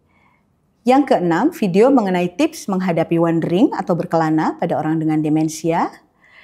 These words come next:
yang ketujuh adalah tips menghadapi G P P D. Sejalan dengan adanya proses penuaan,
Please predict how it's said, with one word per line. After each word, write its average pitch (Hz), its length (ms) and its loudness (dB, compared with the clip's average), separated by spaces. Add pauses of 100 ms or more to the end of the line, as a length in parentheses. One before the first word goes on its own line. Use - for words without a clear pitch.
(280)
yang 190 100 2
ketujuh 196 480 2
adalah 165 220 -2
tips - 480 -4
menghadapi 165 420 0
G 160 160 -2
P - 80 -8
P - 160 -4
D. 143 100 -2 (1160)
Sejalan 202 560 6
dengan 185 260 4
adanya 170 300 4
proses 175 320 -2
penuaan, 170 720 0